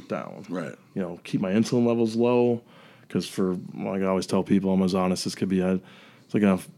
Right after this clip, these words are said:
Speaker 1: ever since Jackson was born, I was on, like, a five-year bender of eating like shit and doing whatever.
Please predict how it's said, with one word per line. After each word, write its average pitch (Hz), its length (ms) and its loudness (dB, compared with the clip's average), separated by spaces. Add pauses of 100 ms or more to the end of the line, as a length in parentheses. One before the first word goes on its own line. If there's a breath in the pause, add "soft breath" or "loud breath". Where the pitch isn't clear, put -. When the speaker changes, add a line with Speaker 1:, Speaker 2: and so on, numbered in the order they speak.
Speaker 1:
ever 107 120 0
since 95 200 0
Jackson 101 340 0
was 90 80 -2
born, 92 200 0
I - 20 2
was 95 100 2
on, 92 80 0
like, 90 80 -2
a 90 80 -4
five-year 92 480 0
bender 92 340 0
of 90 120 -4
eating - 180 -4
like 90 140 -10
shit - 260 -4
and 98 140 -6
doing 92 200 -2
whatever. 104 460 2